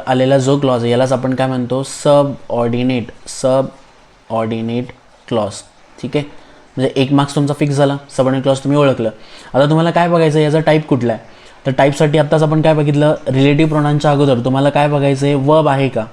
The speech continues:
तर रिलेटिव्ह प्रोनाउनच्या अगोदर फील हे काय? वर्ब आहे का? जर का फील हे वर्ब असेल, फील हे काय? तर फील हे वर्ब आहे. आणि फील जर वर्ब असेल, तर हा वाला क्लॉज कुठला असेल? नाउन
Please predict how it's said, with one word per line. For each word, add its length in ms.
तर 40
रिलेटिव्ह 420
प्रोनाउनच्या 540
अगोदर 440
फील 480
हे 80
काय? 240
वर्ब 320
आहे 200
का? 140
जर 200
का 140
फील 340
हे 160
वर्ब 320
असेल, 340
फील 200
हे 120
काय? 340
तर 80
फील 300
हे 220
वर्ब 400
आहे. 200
आणि 140
फील 460
जर 160
वर्ब 260
असेल, 400
तर 120
हा 240
वाला 260
क्लॉज 380
कुठला 320
असेल? 460
नाउन 800